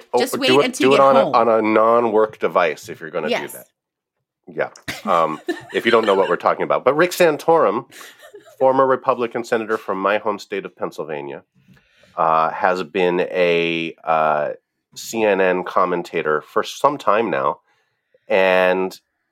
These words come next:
Speaker 1: got in some hot water recently over comments he made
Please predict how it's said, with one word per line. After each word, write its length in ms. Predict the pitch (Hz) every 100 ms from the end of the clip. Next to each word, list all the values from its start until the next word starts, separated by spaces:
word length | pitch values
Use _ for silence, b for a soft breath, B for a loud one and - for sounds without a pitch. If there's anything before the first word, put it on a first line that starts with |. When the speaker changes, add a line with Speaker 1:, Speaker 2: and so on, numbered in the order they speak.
| - -
Speaker 1:
got 320 | 107 123 - -
in 240 | 107 107
some 260 | - 104 101
hot 360 | - 107 95
water 480 | 98 110 120 107 98
recently 680 | 90 87 - 92 87 87 87 -
over 380 | 85 85 82 87
comments 560 | - - 95 98 92 -
he 140 | 95
made 420 | 87 82 82 82